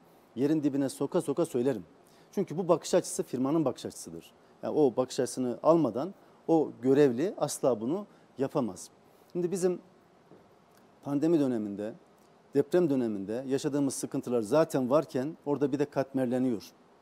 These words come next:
Hani işte sorunumuz azdı, işte bir tane daha geldi. Nur topu gibi bir sorunumuz daha oldu. İşte bunlardan biri de özel okul ücretleri, düğün salonu rezervasyonları ve tatil rezervasyonları hani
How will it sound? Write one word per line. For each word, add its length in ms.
Hani 260
işte 160
sorunumuz 560
azdı, 520
işte 360
bir 260
tane 220
daha 180
geldi. 400
Nur 160
topu 340
gibi 400
bir 320
sorunumuz 600
daha 220
oldu. 420
İşte 240
bunlardan 480
biri 200
de 200
özel 200
okul 240
ücretleri, 680
düğün 160
salonu 480
rezervasyonları 880
ve 160
tatil 500
rezervasyonları 720
hani 260